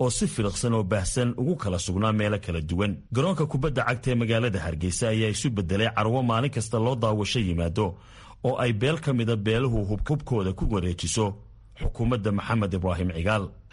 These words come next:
Dhallinyaradan oo aan wax fikira ka haysanin dowladnimo, isla markaana xirfadda ugu wanaagsan ee xilligaasi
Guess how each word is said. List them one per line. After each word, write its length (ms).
Dhallinyaradan 640
oo 120
aan 100
wax 160
fikira 360
ka 140
haysanin 460
dowladnimo, 540
isla 240
markaana 500
xirfadda 400
ugu 280
wanaagsan 480
ee 120
xilligaasi 600